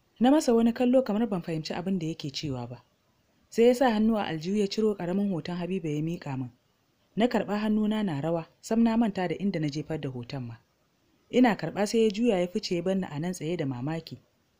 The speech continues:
Ya aka ya san abin da Mustapha ya aikata? Ina ya samu hoton Habiba?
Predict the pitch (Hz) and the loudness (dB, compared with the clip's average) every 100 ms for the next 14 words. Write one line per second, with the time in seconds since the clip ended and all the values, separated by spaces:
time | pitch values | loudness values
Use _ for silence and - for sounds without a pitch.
0 | _ _ _ - 190 - - 247 - 233 | _ _ _ -4 -2 0 2 0 2 -2
1 | 202 202 170 190 165 156 151 160 - 135 | 0 0 -2 -6 -6 -6 -6 -8 -8 -10
2 | 131 - _ _ _ _ _ _ _ - | -12 -16 _ _ _ _ _ _ _ -2
3 | 190 247 285 233 185 190 147 151 151 156 | 2 4 2 2 0 0 -2 -4 -6 -6
4 | 156 | -6